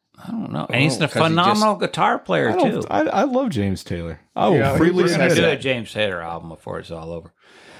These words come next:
Speaker 3: But this is the song he wrote for his sister. She recorded it before him in
Speaker 1: Yeah.
Speaker 3: seventy-one on Sister Kate album. Funny name. And then he recorded it that same year on Muds-, Mudslide Slim and the Blue Horizon.
Speaker 1: Yeah.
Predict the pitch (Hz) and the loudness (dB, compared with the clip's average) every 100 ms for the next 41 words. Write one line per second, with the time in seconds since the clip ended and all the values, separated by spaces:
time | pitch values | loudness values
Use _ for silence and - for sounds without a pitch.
0 | - - 131 131 143 151 165 185 170 165 | -20 -2 0 0 2 2 2 0 0 2
1 | 147 143 131 117 123 139 131 - 95 - | 2 4 2 2 0 -2 0 0 0 0
2 | 95 107 - - 123 139 - 123 120 110 | 0 0 -4 0 2 2 2 2 4 2
3 | 107 104 - 92 87 85 98 110 _ - | 0 0 2 2 2 2 0 -4 _ 0
4 | 90 92 - 98 101 98 92 90 82 - | 2 2 2 2 4 4 4 2 2 0
5 | 98 - - 104 98 85 78 82 104 - | 0 -4 0 2 2 2 0 0 -4 -6
6 | - - 87 85 82 90 - - - - | -8 -2 0 0 0 -2 -4 -12 -20 -4
7 | - 95 98 95 113 123 110 - 104 98 | 2 6 6 4 4 4 2 2 4 4
8 | 98 - 101 - - 98 92 98 92 - | 2 2 0 2 2 2 4 4 2 2
9 | 90 85 87 92 90 - - - 104 101 | 2 2 2 2 0 -6 -6 0 0 2
10 | 104 92 - - 95 92 82 76 95 98 | 0 0 0 0 2 2 0 0 2 2
11 | 95 90 85 82 78 87 92 _ - 98 | 0 -2 0 -2 -2 -4 -6 _ -12 -8
12 | 90 87 | -6 -6